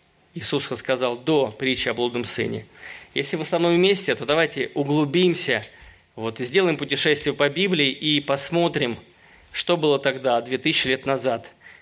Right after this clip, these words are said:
кому Он рассказал. Увидим себя в этой притче и прославим Господа, Он достоин этого.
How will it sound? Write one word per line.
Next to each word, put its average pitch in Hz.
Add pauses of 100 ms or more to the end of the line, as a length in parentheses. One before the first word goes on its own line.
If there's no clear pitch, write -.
кому 156
Он 156
рассказал. 127
Увидим 143
себя 156
в 151
этой 147
притче 120 (380)
и 123
прославим 131
Господа, 120
Он 135
достоин 117
этого. 110